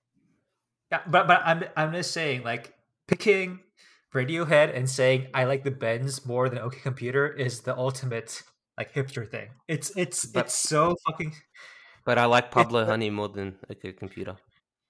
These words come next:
Speaker 1: I'm just saying, it's so fucking, it's so fucking music elitist. It, it, it's gotten to the point where it's better to say,
Speaker 2: No.
Speaker 1: "Actually, O K Computer is better," because
Speaker 2: No,
Speaker 1: it's
Speaker 2: no,
Speaker 1: got,
Speaker 2: no,
Speaker 1: it,
Speaker 2: no.
Speaker 1: it's, it's come around the entire way.
Speaker 2: No, no,
Speaker 1: There's
Speaker 2: no,
Speaker 1: so
Speaker 2: no.
Speaker 1: many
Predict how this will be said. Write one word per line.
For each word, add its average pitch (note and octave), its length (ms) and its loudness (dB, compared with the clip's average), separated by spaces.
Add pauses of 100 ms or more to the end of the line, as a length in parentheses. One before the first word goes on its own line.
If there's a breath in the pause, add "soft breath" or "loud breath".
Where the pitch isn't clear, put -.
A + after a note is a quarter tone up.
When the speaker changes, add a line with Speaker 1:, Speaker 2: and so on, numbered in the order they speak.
(300)
Speaker 1:
I'm C3 120 0
just E3 160 -4
saying, A#2 220 -2
it's C3 220 -4
so D3+ 220 2
fucking, C3+ 560 0 (240)
it's D3 240 -6
so D3 340 0
fucking C3+ 380 -2
music B2+ 300 -4
elitist. A2 640 -10 (100)
It, E3 180 -10
it, F3+ 160 -2
it's F3 140 -2
gotten G#3 220 4
to B3 40 -8
the A#3 80 -2
point D#3 400 0
where C3 180 4
it's C#3 280 -4
better D3 300 2
to C#3+ 120 0
say, B2+ 380 -2 (120)
Speaker 2:
No. E3 140 4
Speaker 1:
"Actually, A#2 440 0 (420)
O F#3 120 12
K F#3+ 140 4
Computer C#3 360 2
is C3+ 320 -2
better," C3 460 0 (420)
because C3+ 400 0
Speaker 2:
No, C#3+ 80 0
Speaker 1:
it's C#3 120 0
Speaker 2:
no, C3 40 0
Speaker 1:
got, - 140 8
Speaker 2:
no, B2 60 4
Speaker 1:
it, - 20 4
Speaker 2:
no. A2+ 180 0
Speaker 1:
it's, - 160 -8 (160)
it's C#3 140 -10
come G3+ 200 8
around D#3 340 8
the D3 40 2
entire C3 500 6
way. A2 340 -2
Speaker 2:
No, D#3 200 4
no, D#3+ 140 2
Speaker 1:
There's E3 60 2
Speaker 2:
no, E3 80 6
Speaker 1:
so D3+ 60 4
Speaker 2:
no. C#3+ 100 4
Speaker 1:
many A2+ 120 0